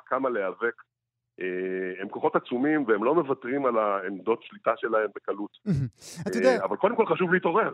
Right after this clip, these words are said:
Speaker 1: זה גם, זה גם דבר, אה, משמעותי.
Speaker 2: אז אפרופו ההתעוררות, אתה הזכרת את המחאות שהגיעו אחרי, ואתה אומר, "קו אחד מחבר בין כולם". האם אתה גם מחבר את המחאות שהיו לפני רוטשילד?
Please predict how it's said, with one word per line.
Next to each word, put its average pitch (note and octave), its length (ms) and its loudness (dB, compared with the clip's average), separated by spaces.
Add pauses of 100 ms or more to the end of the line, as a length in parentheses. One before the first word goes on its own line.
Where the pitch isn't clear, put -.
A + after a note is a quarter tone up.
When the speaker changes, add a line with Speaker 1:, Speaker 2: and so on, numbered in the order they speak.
Speaker 1:
זה A#2+ 80 -4
גם, D#3+ 280 -6 (100)
זה A2+ 120 -8
גם C3+ 120 0 (140)
דבר, C#3+ 140 -4
אה, G#2 380 -6
משמעותי. - 380 -18
Speaker 2:
אז F#3 160 0
אפרופו G3 320 0 (100)
ההתעוררות, G#3 640 -2
אתה F#3+ 140 -2
הזכרת G3+ 540 -2 (100)
את F#3+ 120 -4
המחאות F3+ 520 -2
שהגיעו F3+ 760 0
אחרי, E3 680 2
ואתה D#3 260 0
אומר, F3 400 2 (220)
"קו F#3+ 260 4
אחד E3+ 340 0
מחבר E3+ 600 0
בין E3+ 200 2 (100)
כולם". E3+ 480 4 (400)
האם G#3+ 200 4 (100)
אתה B3 100 -2
גם G#3+ 180 0
מחבר G3 540 0
את - 100 -8
המחאות G#3 580 2
שהיו G3+ 520 0
לפני A#3 560 0
רוטשילד? F#3 680 2